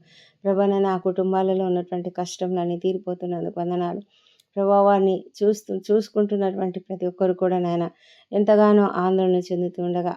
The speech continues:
ఆ ఆందోళన అంతటిని కూడా మీరు తొలగిస్తున్నందుకు, వాళ్ళను క్షేమంగా నడిపిస్తున్నందుకే నీకు వందనాలు చెల్లించుకుంటున్నాం ప్రభా. స్వస్థత ఇస్తున్నందుకే వందనాలు ప్రభా. నాయనా అనేక ప్రొసీజర్స్ గుండా ఎవరైనా వెళ్తూ ఉంటే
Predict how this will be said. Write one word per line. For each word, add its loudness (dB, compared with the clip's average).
ఆ -8
ఆందోళన -2
అంతటిని -8
కూడా -6
మీరు -6
తొలగిస్తున్నందుకు, -8
వాళ్ళను 0
క్షేమంగా -2
నడిపిస్తున్నందుకే -6
నీకు -8
వందనాలు -4
చెల్లించుకుంటున్నాం -10
ప్రభా. -8
స్వస్థత -4
ఇస్తున్నందుకే -4
వందనాలు -2
ప్రభా. -8
నాయనా -6
అనేక -6
ప్రొసీజర్స్ -2
గుండా -2
ఎవరైనా 0
వెళ్తూ -2
ఉంటే -4